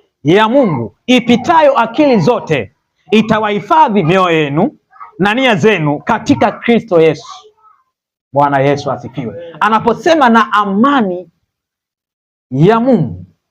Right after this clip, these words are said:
ipitayo akili zote," kwamba itawahifadhi. Tafsiri yake ni kwamba badala ya kujisumbua, wewe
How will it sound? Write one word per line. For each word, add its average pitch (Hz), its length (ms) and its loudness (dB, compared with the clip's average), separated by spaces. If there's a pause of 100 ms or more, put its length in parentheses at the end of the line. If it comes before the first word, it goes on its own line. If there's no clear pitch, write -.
(760)
ipitayo 247 760 2
akili 190 340 0
zote," 160 320 -2
kwamba 196 540 -2 (500)
itawahifadhi. 214 1040 0 (680)
Tafsiri 233 480 0
yake 285 320 2
ni 208 100 0
kwamba 156 560 -2 (680)
badala 294 580 2
ya 240 100 2
kujisumbua, 202 960 2
wewe 320 200 4